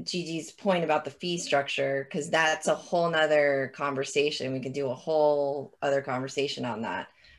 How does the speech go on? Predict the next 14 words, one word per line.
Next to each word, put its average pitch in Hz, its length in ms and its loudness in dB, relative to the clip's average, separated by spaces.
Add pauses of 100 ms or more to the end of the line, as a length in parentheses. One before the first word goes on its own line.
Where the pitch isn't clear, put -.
(120)
Um, 151 640 4 (440)
but, 165 440 10
um, 147 500 6 (180)
it's 160 320 -2
just, - 440 2
you 170 140 2
know, 160 60 4
the 156 80 4
clients 175 600 4 (760)
don't 170 320 6
understand 139 640 0
it. 135 200 -2
So, 143 380 2 (440)
um, 135 520 0